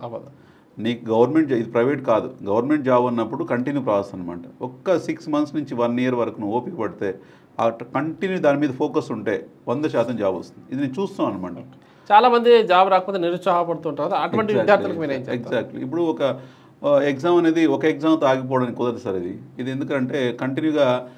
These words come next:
Speaker 2: exams రాస్తూ ఉండాలి. ఒక ఇయర్లో మీరు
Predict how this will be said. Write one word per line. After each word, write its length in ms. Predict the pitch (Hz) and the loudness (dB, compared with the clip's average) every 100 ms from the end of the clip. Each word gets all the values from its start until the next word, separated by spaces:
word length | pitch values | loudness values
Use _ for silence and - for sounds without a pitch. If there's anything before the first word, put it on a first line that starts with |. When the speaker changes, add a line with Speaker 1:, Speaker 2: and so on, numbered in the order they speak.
| - - | -18 -6
Speaker 2:
exams 320 | 113 123 127 | -4 -2 2
రాస్తూ 300 | 113 117 139 | 4 4 2
ఉండాలి. 280 | 127 90 80 - - - | -4 -4 -8 -14 -18 -12
ఒక 160 | 104 | -6
ఇయర్లో 460 | 110 139 160 147 123 | -2 0 2 2 2
మీరు 340 | 127 120 113 | 2 0 0